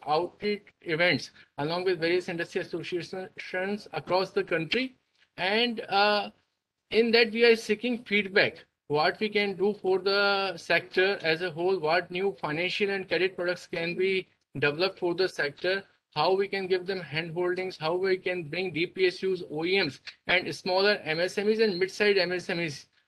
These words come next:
uh, together on the same board. So these kind of things, uh, also providing the various knowledge inputs, fina-, uh, knowledge material, industry insight, these kind of A and D, uh, tailor-made solutions, uh, that whole bouquet we have been working upon,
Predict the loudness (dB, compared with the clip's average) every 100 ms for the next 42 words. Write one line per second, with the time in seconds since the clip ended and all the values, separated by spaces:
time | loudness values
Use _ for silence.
0 | _ 0 4 4 2 2 4 6 6 2
1 | -6 _ -4 -2 -2 -2 0 0 2 2
2 | 2 -4 _ _ _ -4 4 4 4 -2
3 | -4 -2 -2 2 0 0 0 0 -2 -16
4 | -4 2 2 2 -6 2 2 2 2 2
5 | 4 2 2 2 2 2 0 -2 0 0
6 | 0 -6 2 4 4 2 -4 -4 -4 0
7 | 0 0 -4 -4 0 2 2 -2 0 2
8 | 4 2 2 0 -2 -6 -8 -2 0 0
9 | 0 -6 -6 -6 -4 -6 -6 -6 -6 -2
10 | -2 -2 -8 -20 _ -2 0 2 2 2
11 | 0 -2 -2 0 2 2 0 -2 -6 -2
12 | 2 2 2 2 0 -4 _ 4 4 2
13 | -12 2 2 4 0 0 0 -2 0 2
14 | 2 2 -2 -4